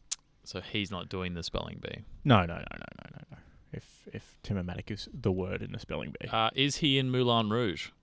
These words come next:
Speaker 2: Is
Speaker 1: Uh,
Speaker 2: he?
Speaker 1: he pr-, he, uh, appeared in Moulin Rouge last year.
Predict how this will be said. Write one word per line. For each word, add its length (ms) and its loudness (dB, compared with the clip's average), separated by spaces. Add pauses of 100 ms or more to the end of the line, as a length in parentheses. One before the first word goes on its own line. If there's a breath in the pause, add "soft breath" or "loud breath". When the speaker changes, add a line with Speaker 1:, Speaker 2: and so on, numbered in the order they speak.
(1200)
Speaker 2:
Is 100 2
Speaker 1:
Uh, 40 4
Speaker 2:
he? 120 4 (1300)
Speaker 1:
he 120 -8
pr-, 220 -8
he, 240 2
uh, 160 2
appeared 360 0
in 300 -4
Moulin 280 -4
Rouge 180 -4
last 240 -4
year. 80 -10